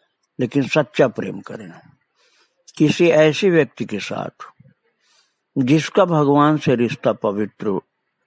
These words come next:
और प्रेम युक्त हो, चाहे वो व्यक्ति संत न हो, घर का हो, परिवार का हो, रिश्तेदारी का हो,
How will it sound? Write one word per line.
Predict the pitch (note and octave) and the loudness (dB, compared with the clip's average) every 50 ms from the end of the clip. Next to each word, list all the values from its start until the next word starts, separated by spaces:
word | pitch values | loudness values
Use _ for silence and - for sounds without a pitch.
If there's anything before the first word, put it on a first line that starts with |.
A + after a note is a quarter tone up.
| _ - - | _ -14 -10
और | - G2+ G2 F#2 F#2+ | -8 -6 -6 -6 -6
प्रेम | F#2+ - - A2 A#2 A#2 A2 G#2 G2 | -8 -8 -4 -2 0 0 0 -2 -4
युक्त | F2 F2+ F2+ - _ - | -6 -8 -10 -14 _ -20
हो, | - - - - - - - _ _ _ _ _ _ _ _ _ _ _ _ _ _ _ _ _ _ _ _ _ _ _ _ _ _ _ _ _ _ _ _ _ _ _ _ _ _ _ _ _ _ _ _ _ _ _ _ _ _ _ _ _ _ _ _ _ _ _ _ _ _ _ - | -20 -18 -18 -18 -18 -18 -20 _ _ _ _ _ _ _ _ _ _ _ _ _ _ _ _ _ _ _ _ _ _ _ _ _ _ _ _ _ _ _ _ _ _ _ _ _ _ _ _ _ _ _ _ _ _ _ _ _ _ _ _ _ _ _ _ _ _ _ _ _ _ _ 0
चाहे | D#3+ D#3 E3 F3+ | 2 4 4 6
वो | F#3 F3+ F3+ F3+ | 4 4 4 4
व्यक्ति | F3+ F#3+ F3+ F3 - - F#3 | 2 0 0 -2 -2 -4 -4
संत | D#3+ - - E3+ E3+ F3 F3 - F3+ | -4 -2 -2 0 0 0 -2 -2 -2
न | E3 E3+ | -2 0
हो, | F3 F3+ D#3 B2+ G2 F2 F2 - _ _ _ _ _ _ _ _ _ _ _ _ _ _ _ _ _ _ _ _ _ _ _ _ _ _ _ _ _ _ _ _ _ _ _ - - | 0 -2 -2 -4 -6 -10 -14 -20 _ _ _ _ _ _ _ _ _ _ _ _ _ _ _ _ _ _ _ _ _ _ _ _ _ _ _ _ _ _ _ _ _ _ _ -14 -12
घर | A2 - A2 A2+ G#2+ G#2 | -10 -8 -6 -4 -4 -2
का | - B2+ C3+ | 0 0 0
हो, | C#3 C#3 B2 F#2+ D2+ | 0 0 -2 -4 -4
परिवार | - - G#2+ F#2+ G2+ G2+ G#2 G#2+ A2+ A#2 | -4 -6 -4 -4 -2 0 0 0 0 0
का | A2+ - A#2+ | 0 -2 -2
हो, | G#2+ G2+ G2 | 0 0 -2
रिश्तेदारी | F#2+ F#2 G2 - - - A2 F#2+ G2 F#2+ F#2+ G#2+ A2+ | -6 -6 -8 -10 -6 -4 -4 -2 -2 -4 -4 -6 -6
का | - - - | -8 -8 -10
हो, | E2+ - - - | -10 -10 -14 -20